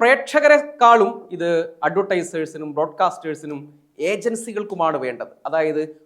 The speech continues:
ഒരു ചാനലിൻ്റെ, ഒരു on air പ്രവർത്തിക്കുന്ന ഒരു സാറ്റലൈറ്റ് ചാനലിൻ്റെ മാർക്കറ്റ് വാല്യൂ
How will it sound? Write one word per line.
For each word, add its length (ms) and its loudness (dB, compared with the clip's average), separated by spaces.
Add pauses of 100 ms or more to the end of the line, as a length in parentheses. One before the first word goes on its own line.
(100)
ഒരു 160 -2 (500)
ചാനലിൻ്റെ, 840 -6
ഒരു 240 -10 (140)
on 160 2
air 60 0 (200)
പ്രവർത്തിക്കുന്ന 600 -6
ഒരു 160 -8
സാറ്റലൈറ്റ് 800 -4
ചാനലിൻ്റെ 680 -6 (560)
മാർക്കറ്റ് 640 2
വാല്യൂ 380 -2